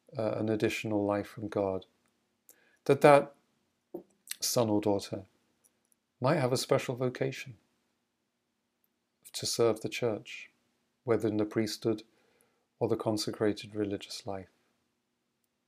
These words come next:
And for everybody, all our families, to pray daily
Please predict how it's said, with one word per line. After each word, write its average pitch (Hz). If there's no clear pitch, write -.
And 147
for -
everybody, 113
all 147
our 120
families, 95
to 127
pray 123
daily 95